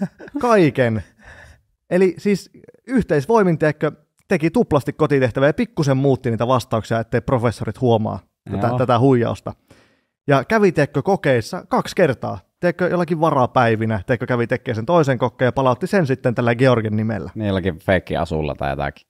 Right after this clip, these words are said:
Speaker 2: No ei mitään, lait-, eihän ne professorit nyt muista kaikkia opiskelijoita.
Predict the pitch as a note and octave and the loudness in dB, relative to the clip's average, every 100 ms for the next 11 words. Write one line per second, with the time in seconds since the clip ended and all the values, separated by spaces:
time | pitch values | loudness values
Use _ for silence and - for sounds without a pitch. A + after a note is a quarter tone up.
0 | D3+ F3+ G3+ E3+ F#3 - E3+ E3+ E3 D3+ | -6 -2 0 0 -2 0 0 0 -2 -2
1 | D3+ - C3 E3+ E3+ - A2+ A#2+ - A2+ | -2 -4 -4 -2 0 0 0 0 0 -8
2 | G#2+ B2+ A#2+ G#2+ - B2 G#2+ A#2+ G#2+ A#2 | -8 -2 -2 -2 -4 -4 -4 -6 -6 -6
3 | - A2+ G2+ - | -6 -6 -6 -8